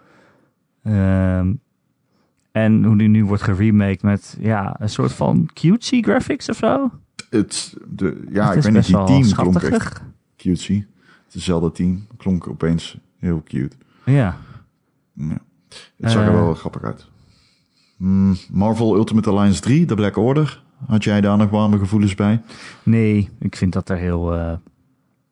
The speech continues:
Speaker 1: ja, middelmatig uitzien.
Speaker 2: Ik vond die, ik, ik, ik heb daar wel zin in, man.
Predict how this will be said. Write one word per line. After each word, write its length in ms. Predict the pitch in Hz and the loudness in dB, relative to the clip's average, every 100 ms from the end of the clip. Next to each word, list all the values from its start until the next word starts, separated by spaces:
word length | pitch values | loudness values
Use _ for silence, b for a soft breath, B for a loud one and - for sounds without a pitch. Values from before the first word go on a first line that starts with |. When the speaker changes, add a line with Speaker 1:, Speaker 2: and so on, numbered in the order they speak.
| _ | _
Speaker 1:
ja, 300 | 101 87 - _ | -4 -4 -6 _
middelmatig 540 | 107 90 90 95 - | -4 -4 -4 -6 -6
uitzien. 360 | 98 95 - 110 - - | -8 -10 -6 -6 -6 -8
Speaker 2:
Ik 120 | 104 | -4
vond 120 | 151 | -2
die, 100 | 135 | -2
ik, 200 | 101 113 - | -2 -4 -2
ik, 160 | 123 | -2
ik 260 | 117 98 123 | 0 -2 -2
heb 100 | - | 0
daar 120 | 117 | 0
wel 100 | 104 | 0
zin 160 | 101 104 | 2 2
in, 80 | |
man. 200 | 85 131 | 2 0